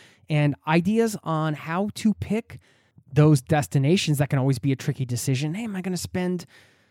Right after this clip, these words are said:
a bunch of time in a place? And if so, how do I choose them? Because our time and our budgets are <laughs> limited. So you'll get some thoughts around that. We talk about some of the valuable lessons solo travel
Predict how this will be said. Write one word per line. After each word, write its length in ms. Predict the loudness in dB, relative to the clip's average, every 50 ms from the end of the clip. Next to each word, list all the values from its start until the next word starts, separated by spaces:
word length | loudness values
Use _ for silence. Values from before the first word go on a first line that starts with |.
| _ _ _ _ _ _ _ _ _ _ _ -6
a 80 | -4 0
bunch 260 | 2 0 0 0 -2
of 100 | -4 -6 -10
time 320 | -8 -6 -2 0 2 2
in 80 | 2 2
a 40 |
place? 360 | 0 -4 -4 -4 -4 -4 -4 -4
And 120 | -4 -4
if 120 | -6 -6
so, 260 | -4 -2 0 0 0 0
how 220 | -2 -4 -4 -4
do 120 | -4 -4
I 300 | -4 -4 -4 -4 -6 -8 -10 _ _ _ _ _ _ _ _ _ _
choose 380 | -6 -2 0 2 2 2 0 -2
them? 280 | -6 -10 -10 -12 -18 -20 _ _ _ -6
Because 420 | -6 -4 -2 -2 -2 0 -2 -2
our 100 | -2 -4
time 380 | -4 -6 -6 -6 -6 -4 -4 -2
and 80 | 0
our 80 | 0 0
budgets 420 | 2 4 4 4 4 2 0 2
are 140 | 0 0 0
<laughs> 0 |
limited. 560 | 2 4 4 6 6 6 4 4 2 -2 -4
So 120 | -2 -2 0
you'll 240 | 0 0 0 -2 -4
get 180 | -6 -6 -4
some 160 | -4 -4 -2
thoughts 400 | 0 0 0 0 -2 -4 -8 -12 -14 -18 -20 -20 -20 -20 -20 -20 _ _ _ _ _ 2
around 380 | 4 4 4 4 2 0 2
that. 220 | 4 4 4 4 4
We 140 | 2 0
talk 300 | 0 2 2 2 2 2
about 400 | 2 0 2 0 0 0 -2 -6
some 240 | -4 -2 0 2 2
of 120 | 2 2 2
the 140 | 0 0
valuable 540 | 0 0 0 0 0 0 0 2 2 4 4
lessons 440 | 6 4 4 4 4 2 2 2 0
solo 440 | 0 4 6 6 8 8 8 8 6
travel 680 | 6 2 -2 -4 -4 -4 -4 -2 0 0 0 0 -2